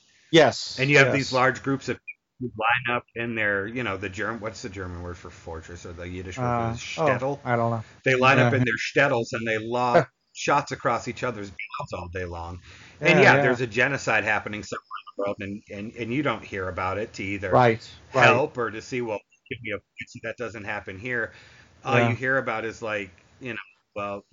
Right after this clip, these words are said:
Speaker 2: this girl lied about what this dude did, and this dude drank beer in college, so, you
Speaker 1: Yeah.
Speaker 2: know, like,
Speaker 1: I ain't touching
Speaker 2: this is
Speaker 1: that
Speaker 2: horrible.
Speaker 1: subject.
Speaker 2: What did he do
Speaker 1: <laughs>
Speaker 2: back in high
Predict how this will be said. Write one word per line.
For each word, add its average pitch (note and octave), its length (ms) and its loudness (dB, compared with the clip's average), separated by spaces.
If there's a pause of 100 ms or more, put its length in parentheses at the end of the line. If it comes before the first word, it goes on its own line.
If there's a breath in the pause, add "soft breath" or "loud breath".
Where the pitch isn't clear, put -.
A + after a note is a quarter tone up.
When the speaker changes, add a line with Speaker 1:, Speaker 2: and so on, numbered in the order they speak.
(140)
Speaker 2:
this C3 220 -8
girl A#2+ 300 -6
lied A2 300 -6
about G2+ 340 -8
what G#2 280 -10
this G#2+ 220 -12
dude G#2+ 340 -10
did, G2 300 -6
and F#2+ 180 -14
this A#2+ 200 -6
dude G#2 240 -10
drank G2+ 300 -8
beer G2 200 -10
in F#2+ 80 -14
college, G2+ 460 -8
so, F#2 360 -12 (580 soft breath)
you B2 60 -4
Speaker 1:
Yeah. A#2 160 2
Speaker 2:
know, F#2 140 -6 (180)
like, F#2+ 180 -12
Speaker 1:
I D#3+ 120 6
ain't D#3+ 120 6
touching D#3 160 8 (120)
Speaker 2:
this C3 80 6
is B2+ 60 2
Speaker 1:
that D3 60 -2
Speaker 2:
horrible. A#2+ 140 2
Speaker 1:
subject. A#2 320 4
Speaker 2:
What D#3+ 140 4
did E3+ 120 0
he D#3+ 120 -6
do D3 180 2
Speaker 1:
<laughs> C#3 100 4
Speaker 2:
back C#3 240 -2
in C3+ 160 -8
high C3+ 140 -2